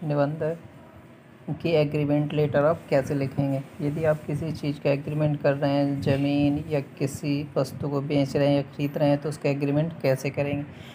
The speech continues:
तो इस संबंध में पूछा गया था हमसे, तो हमने आज उसका video बनाया है। ये हमसे पूछा था राम कुमार ने, तो हमने उनके question का answer बताया है कि आप अनुबंध पत्र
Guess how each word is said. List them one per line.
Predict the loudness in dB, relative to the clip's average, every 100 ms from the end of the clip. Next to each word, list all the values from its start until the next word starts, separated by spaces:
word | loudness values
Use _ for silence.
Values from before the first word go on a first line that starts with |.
| -18 -10
तो | -8 -8 -8 -2
इस | -2 -2
संबंध | -4 0 2 2
में | 0 -2
पूछा | -4 -6 -4 -4
गया | 0 2 2
था | 2
हमसे, | 2 0 -2
तो | -2 -2
हमने | 0 2 4
आज | 4 0 -8
उसका | -12 -2 0
video | 2 0 2
बनाया | 4 4 6 4
है। | 0 -4 0
ये | 2
हमसे | 2 -2
पूछा | -4 -4 0 4
था | 4 4
राम | 4 2
कुमार | 0 2 2
ने, | 2 -2 -6 -18 -20 -20 -20 -20 -20 -8
तो | 0 2 2 2
हमने | 0 0
उनके | 0 0 0 0
question | 0 -2 -4 0 2
का | 2
answer | 2 2
बताया | 2 4 4 4
है | 4
कि | -2 -4 2
आप | 2 2
अनुबंध | 0 2 2 0
पत्र | -2 -4 -4